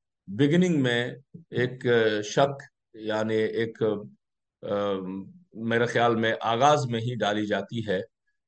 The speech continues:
कि हाकिमियत सिर्फ अल्लाह की है, या बाज़ जगह में लिखते हैं हाकिमियत मुतलक सिर्फ अल्लाह की है। ये मुसलमान मुल्कों के अक्सर जो constitution आप, आप देखेंगे,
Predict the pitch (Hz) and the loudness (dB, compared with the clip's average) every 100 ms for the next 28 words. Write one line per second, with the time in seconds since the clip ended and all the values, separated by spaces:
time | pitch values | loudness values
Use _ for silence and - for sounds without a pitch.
0 | _ 123 120 120 117 110 101 90 - _ | _ -2 0 2 2 0 -2 -6 -12 _
1 | _ _ _ - 131 127 143 135 131 156 | _ _ _ -6 -2 0 2 4 6 6
2 | 165 - - _ - - 123 - 107 104 | 4 -2 -18 _ -16 -8 -6 -6 -6 -2
3 | 104 98 - 78 78 - _ _ _ _ | -2 -2 -6 -12 -14 -18 _ _ _ _
4 | _ _ _ 98 95 101 127 127 120 120 | _ _ _ -6 -4 2 2 2 0 0
5 | 120 120 123 120 120 113 110 113 - 120 | -2 -4 -2 -2 -2 -4 -2 -2 -2 -2
6 | 127 107 131 110 107 107 127 135 135 - | 0 0 0 -2 -4 -6 0 0 0 -12
7 | _ _ _ _ - 123 123 - 101 90 | _ _ _ _ -8 -6 -6 -6 -4 -2
8 | 92 87 - 78 71 - _ _ _ _ | -2 -4 -8 -12 -14 -18 _ _ _ _
9 | _ _ _ _ _ _ _ _ _ _ | _ _ _ _ _ _ _ _ _ _
10 | _ _ - 127 143 139 120 117 123 123 | _ _ -2 4 4 4 2 0 0 2
11 | 139 151 127 127 143 143 135 131 127 131 | 2 2 0 -2 -4 -4 0 -2 -2 -4
12 | - 170 127 110 - 110 - 120 113 104 | 0 2 2 -4 -6 -10 -8 -4 -2 -2
13 | 92 90 - 90 101 110 131 120 | -2 -6 -8 -4 -4 -2 -2 0